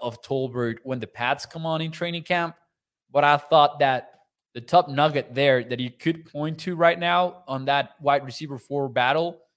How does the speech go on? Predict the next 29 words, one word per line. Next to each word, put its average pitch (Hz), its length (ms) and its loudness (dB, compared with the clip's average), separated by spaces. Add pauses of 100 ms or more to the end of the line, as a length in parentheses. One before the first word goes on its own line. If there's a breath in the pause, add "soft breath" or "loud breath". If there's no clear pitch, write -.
(200)
is 139 160 -6
what 131 240 2
Patrick 135 340 -2
Walker 131 360 0
had 123 180 -4
to 117 80 -16
say 117 460 -2 (280)
with 123 160 -8
my 127 200 2
colleague, 120 600 0 (300)
uh, 117 140 0
Skywalker 135 680 2
Steele 147 420 -4
on 127 80 -2
the 123 80 -8
morning 147 360 -4
show. 117 500 0 (340)
Uh, 113 100 -4
Patrick 139 420 -4
Walker 131 340 2
said 127 380 -2 (340)
that 117 340 -2
Simi 139 240 -6
Fehoko 143 520 2
right 117 320 -2
now 107 520 -6 (340)
has 156 340 -2
the 151 80 -6
lead 143 560 -8